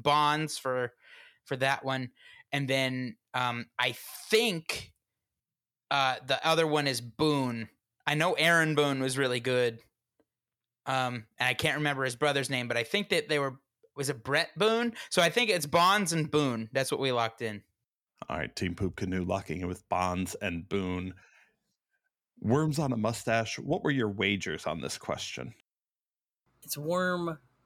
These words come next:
Speaker 3: with a Mustache. And we did two hundred and two hundred. <laughs>
Speaker 2: All right, two hundred apiece on this one. Uh, Poop Canoe, what did you wager here?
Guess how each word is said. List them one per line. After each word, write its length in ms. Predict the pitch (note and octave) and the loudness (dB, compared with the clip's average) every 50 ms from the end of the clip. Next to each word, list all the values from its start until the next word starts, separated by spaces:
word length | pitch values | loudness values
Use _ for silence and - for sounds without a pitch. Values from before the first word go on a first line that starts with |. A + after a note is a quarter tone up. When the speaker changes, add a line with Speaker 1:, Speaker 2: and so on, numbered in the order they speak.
| _ _ _ _ _ | _ _ _ _ _
Speaker 3:
with 320 | D#3+ C#3 D3+ F3 F3 - | -14 -10 -8 -8 -6 -6
a 40 | F3+ | -6
Mustache. 640 | D3+ C3+ B2+ - - B2 A#2 C3 - - - - _ _ _ _ _ _ _ _ _ _ _ _ _ _ _ _ _ _ _ _ G3+ E3 | -6 -6 -6 -8 -8 -10 -12 -14 -14 -18 -18 -18 _ _ _ _ _ _ _ _ _ _ _ _ _ _ _ _ _ _ _ _ -12 -8
And 440 | D#3+ D#3+ E3 D#3 D3+ D3+ D3+ D3+ D#3 D#3+ | -6 -4 -2 -2 -2 -2 -2 -6 -8 -8
we 220 | D3+ E3+ F#3+ G3+ | -6 -4 -2 -2
did 460 | F3 F#3+ F#3+ F#3 F3+ E3+ D#3+ D#3 - - | 0 0 0 0 0 -2 -4 -4 -6 -6
two 180 | - G3+ F#3 | -4 -2 -2
hundred 320 | F3+ F#3+ F3+ D#3+ D#3+ D3+ D3+ | -2 -2 -2 -4 -4 -6 -6
and 140 | D3 C#3 - | -8 -8 -10
two 140 | - C3+ | -12 -14
hundred. 1160 | A#2 A2+ - - _ _ _ _ _ _ - - E5 - D#5 D#5 D#5 - _ - - - - - | -16 -18 -18 -20 _ _ _ _ _ _ -20 -20 -20 -20 -20 -20 -20 -20 _ -14 -12 -12 -10 -10
<laughs> 800 | - - - - - - _ - G#3 - _ _ - - - - | -10 -12 -10 -12 -14 -14 _ -14 -16 -16 _ _ -14 -10 -8 -6
Speaker 2:
All 140 | F2+ F#2 | -4 -2
right, 240 | F2 F2 F2+ G2 - | -2 -2 -4 -6 -6
two 160 | - - G#2+ | -6 -4 -4
hundred 380 | G#2 G2+ G2+ F#2+ F2+ G2+ G2 F#2 | -2 -2 -4 -2 -2 -2 -2 -2
apiece 380 | F#2 - - - G#2+ G#2 - - | -4 -6 -4 -4 -2 -2 -2 -2
on 260 | E2 F#2 F#2 F#2+ F#2 | -4 -4 -4 -4 -4
this 260 | G2 F#2+ - - - | -4 -4 -6 -6 -6
one. 400 | A#2+ A2 G#2+ G#2 G2 F#2+ G2 F#2 - _ _ _ - | -4 -2 -2 0 -2 -2 -4 -6 -10 _ _ _ -2
Uh, 500 | G#2+ G#2 G2+ G2 G2 G2 G2 G2 G2 - - - _ _ _ _ _ _ _ _ _ _ _ _ _ _ _ _ _ _ _ | 0 2 2 2 2 2 2 2 0 -2 -4 -10 _ _ _ _ _ _ _ _ _ _ _ _ _ _ _ _ _ _ _
Poop 320 | - - - G3+ G#3 - - | 0 2 2 2 2 -2 -6
Canoe, 440 | - - B2 G#2+ A2+ A2+ A2+ A2+ A#2 | -2 0 0 0 0 -2 -2 -2 -2
what 160 | A2+ A#2 A#2 | -2 -2 -2
did 220 | B2 A#2 G#2+ - | -2 -4 -4 -2
you 100 | C3+ C#3 | -2 0
wager 380 | B2+ A#2 G2+ G#2 G2 F#2+ E2+ F#2 | 2 2 2 0 0 -2 -4 -4
here? 280 | G2+ G2+ G2 A2 A2+ | -4 -6 -6 -8 -10